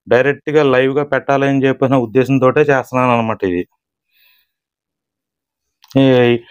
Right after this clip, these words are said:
ఈ రాడ్ చూపించేసేసి ఇంత capacity ఉంటది, చాలా బాగుంది రాడ్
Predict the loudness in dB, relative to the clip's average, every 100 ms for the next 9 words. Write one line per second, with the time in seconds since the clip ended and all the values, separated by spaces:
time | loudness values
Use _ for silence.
0 | -20 -20 -6 0 2 0 -2 -2 -2 -2
1 | 0 0 2 0 0 0 2 0 -4 _
2 | -20 -20 _ -6 -4 -2 -2 -4 -4 -4
3 | -4 -2 -2 -2 -4 -2 -2 -2 -2 -2
4 | 0 0 0 0